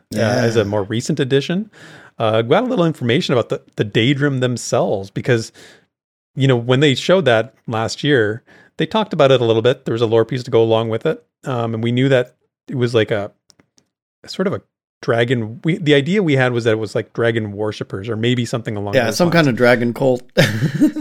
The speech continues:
Speaker 1: Yeah, dragon cult of some sort. But what, what they said on this was that it's a, it's a global faction,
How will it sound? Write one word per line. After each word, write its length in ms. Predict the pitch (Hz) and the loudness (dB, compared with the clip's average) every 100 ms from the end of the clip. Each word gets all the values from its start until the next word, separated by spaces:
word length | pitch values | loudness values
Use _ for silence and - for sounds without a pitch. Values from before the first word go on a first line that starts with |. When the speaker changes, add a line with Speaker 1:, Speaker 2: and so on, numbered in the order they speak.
| - _ | -10 _
Speaker 1:
Yeah, 300 | 165 135 113 | 0 2 2
dragon 400 | 110 147 151 139 | 4 4 4 2
cult 380 | 120 - 120 120 | -4 0 0 0
of 80 | 131 | -4
some 160 | 131 117 | -8 -8
sort. 420 | - 120 113 - | 0 0 0 0
But 240 | 117 113 - - - | 0 0 -6 -20 -4
what, 260 | 139 123 - | -4 -2 -2
what 160 | 135 | 0
they 80 | 147 | 2
said 180 | 135 196 | 0 0
on 140 | 160 | 2
this 220 | 127 151 131 | 2 0 -2
was 140 | 113 | 0
that 160 | 113 113 | 2 2
it's 140 | - | 0
a, 140 | - | -6
it's 140 | 139 139 | -4 -4
a 20 | |
global 380 | 117 117 139 151 | 2 2 4 2
faction, 640 | - 104 98 - 123 143 | 0 -2 -4 -6 -6 -6